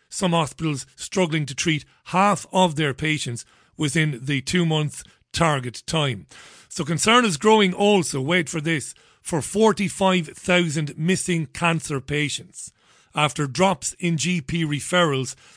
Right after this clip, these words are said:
and screening services across the U K. The drop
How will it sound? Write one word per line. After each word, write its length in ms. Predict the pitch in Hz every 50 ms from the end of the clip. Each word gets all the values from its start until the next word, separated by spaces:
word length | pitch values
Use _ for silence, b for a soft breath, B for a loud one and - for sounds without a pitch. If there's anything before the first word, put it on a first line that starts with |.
| b -
and 160 | 156 143 131
screening 460 | - - - 175 185 180 165 151 135
services 520 | - 151 143 143 131 131 117 - 135 120 b b b b b b
across 400 | - 135 - - 151 147 139 -
the 140 | - - 139
U 180 | 127 131 127 113
K. 300 | - - 160 147 131 B B B B B B
The 200 | - 143 135 135
drop 360 | 139 131 190 202 190 - -